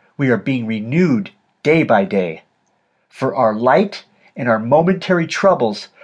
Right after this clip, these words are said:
are achieving for us an eternal glory that far outweighs them all. So we fix our eyes not on what is seen, but on what is unseen, since what is seen is temporary,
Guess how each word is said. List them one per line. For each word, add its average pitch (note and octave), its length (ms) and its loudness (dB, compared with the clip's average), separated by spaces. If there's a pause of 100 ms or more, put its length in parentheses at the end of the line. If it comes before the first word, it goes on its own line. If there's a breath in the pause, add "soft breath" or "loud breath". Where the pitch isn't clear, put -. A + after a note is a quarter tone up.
(160 loud breath)
are C3+ 180 2
achieving F#3+ 520 0
for E3 280 0
us - 420 0
an B2+ 140 -2
eternal F3+ 580 0
glory C#3+ 560 0 (260 loud breath)
that A#2+ 180 0
far D#3+ 460 6
outweighs A#2 480 2
them A#2 180 0
all. G2 380 0 (580)
So - 200 -2
we A#2+ 160 -2
fix - 400 -4
our E3+ 160 6
eyes A#2+ 460 2 (220 soft breath)
not F#3+ 340 2
on A#2 240 2
what A2+ 200 4
is F#2+ 140 -4
seen, C#3 560 -2 (600 soft breath)
but B2+ 180 6
on G#2+ 260 2
what A2+ 220 4
is G2 320 -4
unseen, B2+ 800 0 (340)
since B2 320 -2
what C#3 160 4
is F3 140 -4
seen F3+ 320 -2
is C#3 160 -6
temporary, B2 960 0